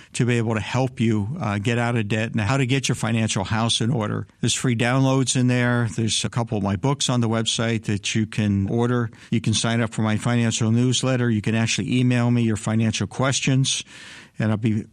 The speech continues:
more than happy to, uh, get back to you with the answers. Uh, you can also listen to our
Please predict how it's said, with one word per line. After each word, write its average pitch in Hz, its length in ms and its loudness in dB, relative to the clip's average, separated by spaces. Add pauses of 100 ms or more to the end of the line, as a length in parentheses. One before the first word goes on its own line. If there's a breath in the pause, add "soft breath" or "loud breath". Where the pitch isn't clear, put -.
more 139 320 2
than 117 140 2
happy 107 420 0
to, 110 400 0
uh, 110 200 -2
get 113 200 -2
back 113 260 0
to 120 100 0
you 113 80 2
with 120 140 0
the 117 180 2
answers. 113 580 -2 (180)
Uh, 113 180 -2
you 117 120 0
can 120 120 0
also 127 280 0
listen 123 420 0
to 123 600 0
our 107 580 0